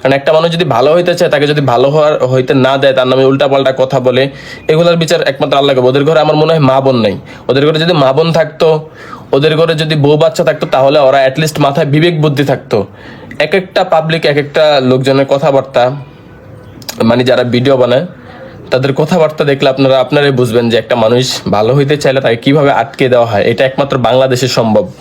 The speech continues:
এটা আমাদের দেশেই সম্ভব, আমার যতটুকু আইডিয়া আমার মনে হচ্ছে।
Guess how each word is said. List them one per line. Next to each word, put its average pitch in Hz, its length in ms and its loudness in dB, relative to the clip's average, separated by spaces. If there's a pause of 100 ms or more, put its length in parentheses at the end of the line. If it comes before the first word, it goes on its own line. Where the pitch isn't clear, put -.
(840)
এটা 127 180 0
আমাদের 147 300 0
দেশেই 151 240 0
সম্ভব, 117 380 0 (1040)
আমার 120 200 0
যতটুকু 131 400 -2
আইডিয়া 123 340 0
আমার 113 120 0
মনে 120 240 0
হচ্ছে। 107 320 -2